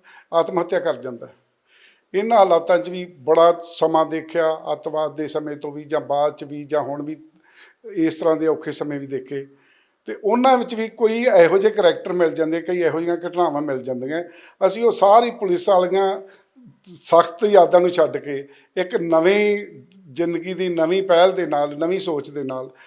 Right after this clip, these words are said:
ਤੁਹਾਡੇ ਲਈ ਲੈ ਕੇ ਆਏ ਹਾਂ ਸਾਡੇ ਉਹਨਾਂ ਤਜਰਬਿਆਂ ਨੂੰ, ਤਾਂ ਕਿ ਅਸੀਂ ਉਸ ਪੱਖ ਨੂੰ ਵੀ ਪੁਲਿਸ ਦੇ ਤੁਹਾਡੇ ਸਾਹਮਣੇ ਕਰ ਸਕੀਏ ਜਿਹਨੂੰ ਆਮ ਲੋਕਾਂ ਨੇ ਦੇਖਿਆ ਨਹੀਂ ਹੋਇਆ। ਤੇ ਉਸ ਤਰ੍ਹਾਂ ਦਾ ਜਿਵੇਂ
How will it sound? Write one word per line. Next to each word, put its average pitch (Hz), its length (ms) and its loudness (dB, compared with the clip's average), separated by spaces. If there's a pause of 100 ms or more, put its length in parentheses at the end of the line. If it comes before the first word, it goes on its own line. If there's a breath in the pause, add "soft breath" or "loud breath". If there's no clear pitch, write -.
(200 loud breath)
ਤੁਹਾਡੇ 160 320 0
ਲਈ 165 140 -2
ਲੈ 143 160 -2
ਕੇ 151 180 -6
ਆਏ 143 200 -4
ਹਾਂ 160 140 -10 (260 soft breath)
ਸਾਡੇ 151 280 -2
ਉਹਨਾਂ 170 240 0
ਤਜਰਬਿਆਂ 147 440 -2
ਨੂੰ, 160 200 -6
ਤਾਂ 151 200 0
ਕਿ 170 420 -6 (140)
ਅਸੀਂ 180 440 0 (420 loud breath)
ਉਸ 180 260 2
ਪੱਖ 175 300 0
ਨੂੰ 185 120 2
ਵੀ 185 60 -4
ਪੁਲਿਸ 170 280 -8
ਦੇ 165 160 -4
ਤੁਹਾਡੇ 156 280 -4
ਸਾਹਮਣੇ 160 320 -2
ਕਰ 143 160 -6
ਸਕੀਏ 160 440 -10 (300 loud breath)
ਜਿਹਨੂੰ 208 560 -8
ਆਮ 175 280 2
ਲੋਕਾਂ 170 280 -4
ਨੇ 156 100 -4
ਦੇਖਿਆ 131 320 -8
ਨਹੀਂ 127 120 -8
ਹੋਇਆ। 123 240 -14 (540 soft breath)
ਤੇ 147 400 -8
ਉਸ 185 220 0
ਤਰ੍ਹਾਂ 190 220 4
ਦਾ 196 280 8
ਜਿਵੇਂ 180 460 0